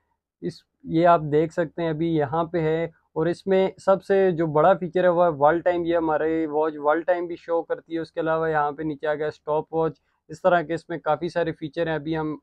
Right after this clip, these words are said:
mode का button अगर press करते हैं तो ये mode का button press करने पे आप देख सकते हैं इसने mode change कर दिया, अभी चला गया जी world time पे चला गया ये।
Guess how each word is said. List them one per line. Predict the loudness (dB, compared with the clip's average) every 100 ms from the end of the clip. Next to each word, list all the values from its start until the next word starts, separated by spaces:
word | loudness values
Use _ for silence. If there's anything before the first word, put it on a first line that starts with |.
| -8
mode | -2 0 0
का | 0
button | -2 -2 -2
अगर | -2 -6 -8 -4
press | -4 -2
करते | -6 -4 -6
हैं | -4 -4 -6 -10 _ _ _ _ _ _ _ _ _ _ _ _ _ _ _ _ _ _
तो | 0
ये | 2
mode | 2 2 2
का | 2 0
button | 0 -2 0
press | 0 0
करने | 0 -2 -2
पे | -2
आप | -2
देख | 0 -2 -2
सकते | -6 -8
हैं | -10
इसने | -6
mode | -2 -2 -2
change | -4 -6 -4
कर | -6
दिया, | -4 -4 -4
अभी | -6 -8
चला | -6 -4
गया | -4 -4
जी | -4 -4
world | -2 -2 -2
time | -4 -4 -4
पे | -6
चला | -8 -6 -4
गया | -4 -4
ये। | -2 -4